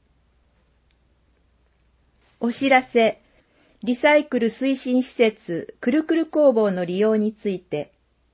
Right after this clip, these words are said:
リサイクル推進施設、エバ七百七十七の一の資源物回収については、四月一日水曜から民間団体によって実施されますが、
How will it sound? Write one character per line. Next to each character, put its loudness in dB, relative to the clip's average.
リ -4
サ 2
イ 0
ク -4
ル 0
推 -4
進 0
施 -20
設、 -6
エ 0
バ 4
七 2
百 0
七 2
十 -2
七 2
の -2
一 -10
の -4
資 -6
源 2
物 -8
回 0
収 -4
に 0
つ -10
い -6
て -4
は、 -8
四 -8
月 -2
一 -2
日 -2
水 -4
曜 2
か -4
ら -8
民 0
間 0
団 0
体 0
に -2
よ -6
っ -6
て -8
実 -8
施 -10
さ 0
れ 0
ま -4
す -14
が、 -10